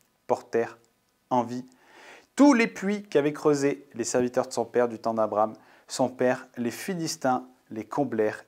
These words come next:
et les remplirent de poussière. Et Abimelech dit à Isaac, « Va-t'en de chez nous, car tu es beaucoup plus puissant que nous. » Isaac partit de là et campa dans la vallée de Guérar, où il s'établit.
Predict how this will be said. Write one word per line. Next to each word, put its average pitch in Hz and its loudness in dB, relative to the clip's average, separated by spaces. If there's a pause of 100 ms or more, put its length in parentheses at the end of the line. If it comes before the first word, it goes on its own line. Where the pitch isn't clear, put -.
et 113 -4
les 110 -4
remplirent 101 -12 (420)
de 104 -6 (420)
poussière. - -6 (380)
Et 113 0
Abimelech 156 2
dit 131 0
à 131 6
Isaac, « 127 2
Va-t'en 170 6
de 143 -6
chez 127 -6
nous, 127 -4 (380)
car - 0
tu - -8
es 107 -4
beaucoup 160 -4
plus 135 -14
puissant 120 -8
que 113 -10
nous. » 104 -10
Isaac 113 -4
partit - -16
de 104 -6
là 101 0
et 107 -12
campa 95 -4 (140)
dans 92 -10
la 98 -2
vallée 104 -6 (180)
de - -18
Guérar, 160 2 (320)
où 170 0 (420)
il 117 -10
s'établit. 92 -8